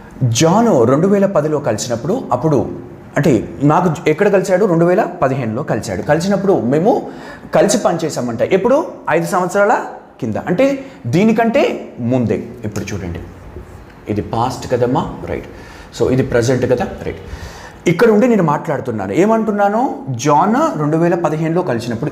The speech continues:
ఎక్కడికి వెళ్ళాను? పాస్ట్కి వెళ్ళాను. టూ థౌజండ్ ఫిఫ్టీన్కి వెళ్ళాను. ఇక్కడ ఉండి ఎక్కడి నుంచి మాట్లాడుతున్నాను? ప్రజెంట్కి వచ్చానా? మళ్ళీ పాస్ట్కే వెళ్ళానా?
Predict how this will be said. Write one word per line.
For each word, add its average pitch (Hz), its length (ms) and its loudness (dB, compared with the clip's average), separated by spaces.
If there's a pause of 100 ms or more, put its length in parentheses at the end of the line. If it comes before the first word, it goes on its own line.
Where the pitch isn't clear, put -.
ఎక్కడికి 196 300 0
వెళ్ళాను? 190 380 2 (180)
పాస్ట్కి 127 380 -2
వెళ్ళాను. 98 300 0 (220)
టూ 143 140 2
థౌజండ్ 151 460 0
ఫిఫ్టీన్కి 110 440 -2
వెళ్ళాను. 95 220 -2 (360)
ఇక్కడ 262 260 4
ఉండి 269 500 2 (360)
ఎక్కడి 180 240 2
నుంచి 247 160 -2
మాట్లాడుతున్నాను? 240 600 0
ప్రజెంట్కి 220 420 2
వచ్చానా? 220 260 0
మళ్ళీ 254 240 0
పాస్ట్కే 247 500 0
వెళ్ళానా? 220 400 4